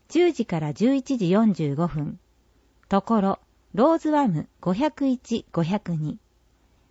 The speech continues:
対象、発達に支援の必要な十八歳以下の子供の保護者。定員、十人。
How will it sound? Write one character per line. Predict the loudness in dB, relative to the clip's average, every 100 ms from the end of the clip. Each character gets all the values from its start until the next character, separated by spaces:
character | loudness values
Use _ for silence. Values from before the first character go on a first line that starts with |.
| _ _ -2
対 | 0 0
象、 | 0 2 2 0 -4 _ _ _
発 | -4 2
達 | 2 2 0
に | -2
支 | 0 2
援 | 4 4
の | 2
必 | -4 -2
要 | 0 2 0
な | -2 -4 -8 _
十 | 0 2
八 | 0 -2
歳 | -2 0 0
以 |
下 | 0 0
の | 0 -4
子 | -2 2
供 | 4 6
の | 6
保 | 4 2
護 | 2
者。 | 0 -8 -14 _ _ _ _ _ _ _ _ _ _
定 | 0 4 6
員、 | 6 4 2 -6 _ _
十 | 0 4 6
人。 | 4 2 -2